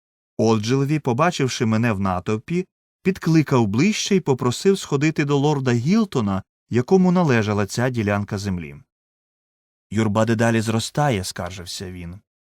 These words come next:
«і заважає працювати, особливо хлопчаки,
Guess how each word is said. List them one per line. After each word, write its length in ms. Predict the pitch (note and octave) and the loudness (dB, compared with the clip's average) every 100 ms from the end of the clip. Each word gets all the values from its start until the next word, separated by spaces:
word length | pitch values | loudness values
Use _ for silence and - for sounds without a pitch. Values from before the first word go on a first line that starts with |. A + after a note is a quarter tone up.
| _ _ | _ _
«і 260 | - G2 G2 | -4 -2 -2
заважає 580 | G2 A#2 B2+ B2+ C3 B2 | 0 0 0 2 0 0
працювати, 600 | A#2+ B2 C#3+ B2+ G#2 F#2+ | -2 -4 -2 2 2 0
особливо 500 | F#2+ - G#2+ A#2 A2+ | -4 -4 -2 0 0
хлопчаки, 680 | - A#2 - C3 - G2 | -2 -6 -4 -6 -2 -4